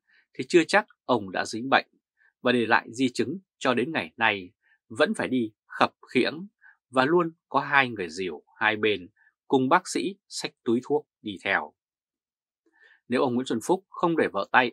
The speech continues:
con nhúng tay vào vụ Việt Á thì ông cũng, cũng không dính họa. Nếu ông Thưởng không ham hố xây nhà thờ tổ thì ông cũng đâu đến nỗi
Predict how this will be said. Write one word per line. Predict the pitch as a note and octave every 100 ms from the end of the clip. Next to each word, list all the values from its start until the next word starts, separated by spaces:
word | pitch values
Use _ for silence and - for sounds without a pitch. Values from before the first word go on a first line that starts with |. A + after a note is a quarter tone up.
| -
con | C3 A#2+ A#2 -
nhúng | A2+ F#3+ -
tay | D#3 C3 A#2+ _ -
vào | - -
vụ | G2 - A2
Việt | -
Á | G2+ G2+ D3 - _ _ -
thì |
ông | D#3 C#3+ A#2+
cũng, | E3 -
cũng | -
không | - C3 G#2+
dính | A#2
họa. | C#3 A2 - - _ _ _ _ _ _ _ _
Nếu | B2+ F#3
ông | F3+
Thưởng | D3 F2
không | - - C#3+
ham | C#3 A2+
hố | A#2 C3+ -
xây | - F#3+
nhà | D#3+ A#2
thờ | G2 -
tổ | A2+ F#2+ - _ _ _ -
thì |
ông | D3 D3 B2+
cũng | D#3+
đâu | D#3 A#2+
đến | A#2+
nỗi | B2 B2+